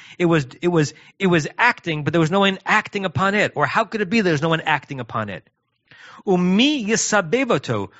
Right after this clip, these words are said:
who was spinning it? Right? Interesting awareness of the, of, of, of the spinning nature of the earth. Ki efshar sheyisabev atzmo. It couldn't be that the earth was spinning itself.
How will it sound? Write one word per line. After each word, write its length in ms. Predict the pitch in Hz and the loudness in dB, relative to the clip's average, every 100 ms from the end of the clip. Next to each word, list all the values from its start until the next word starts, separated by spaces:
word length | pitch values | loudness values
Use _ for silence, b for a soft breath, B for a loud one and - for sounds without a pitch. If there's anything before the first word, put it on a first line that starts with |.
| b | b
who 180 | - 262 | -4 -2
was 180 | 285 247 | 0 -2
spinning 500 | - - 285 285 208 | -4 -6 -6 -6 -8
it? 140 | 95 _ _ _ _ _ _ _ - | -10 _ _ _ _ _ _ _ -10
Right? 220 | 165 185 B B B | -6 -6 B B B
Interesting 340 | 160 151 180 | -10 -6 -2
awareness 520 | 156 147 151 139 120 - | 0 2 2 2 0 -4
of 240 | 127 113 | -6 -2
the, 320 | 123 113 117 - | -2 -2 -6 -10
of, 180 | 123 113 | -10 -10
of, 240 | 123 110 120 | -14 -16 -14
of 140 | 123 107 | -16 -14
the 60 | |
spinning 400 | 110 - 156 143 | -14 -10 -6 -4
nature 360 | 127 120 - 113 | -4 -6 -6 -8
of 100 | 101 | -8
the 120 | 107 | -12
earth. 300 | 117 98 - _ _ _ _ _ _ _ _ - B B B | -12 -12 -16 _ _ _ _ _ _ _ _ -20 B B B
Ki 300 | - 233 262 | -6 0 2
efshar 400 | 285 - 220 220 | 2 2 2 2
sheyisabev 640 | 202 - 180 - 143 175 165 | 0 -2 -2 -2 -4 -2 -2
atzmo. 640 | 123 101 156 269 294 254 _ _ _ _ _ | -4 -4 2 2 2 -4 _ _ _ _ _
It 100 | 175 | -12
couldn't 240 | - 254 180 | -6 -4 -2
be 120 | 226 | -2
that 160 | 185 170 | -2 -4
the 100 | - | -2
earth 240 | 202 - | -2 -2
was 100 | 143 | -8
spinning 260 | - 190 175 | -6 -4 -4
itself. 560 | - 262 277 - _ | 0 0 0 -4 _